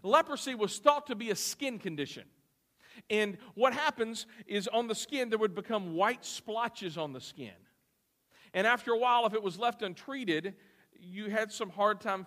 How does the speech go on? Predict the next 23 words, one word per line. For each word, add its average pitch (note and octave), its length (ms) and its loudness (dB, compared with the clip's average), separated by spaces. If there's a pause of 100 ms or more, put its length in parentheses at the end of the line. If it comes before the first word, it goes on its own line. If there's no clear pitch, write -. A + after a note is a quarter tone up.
(120)
feeling E3+ 520 -6 (260)
where G3 160 -2
those F#3+ 180 -4
white F3 300 2
splotches D#3+ 560 -4
were F3+ 180 -2
at. G#3+ 320 -4 (200)
Now, G#3 240 4 (600)
as A#3+ 220 4
we C#4 160 -4
know C#4+ 180 0
today, A#3 520 0 (180)
leprosy B3 480 -2
is G3 100 -6
really B3+ 220 -2
not B3 200 0
a F3 40 -2
skin C4 520 -6
disease F3+ 420 -6
at F3 80 -2
all. E3+ 380 0 (540)
It's G3 240 0
actually A3 520 0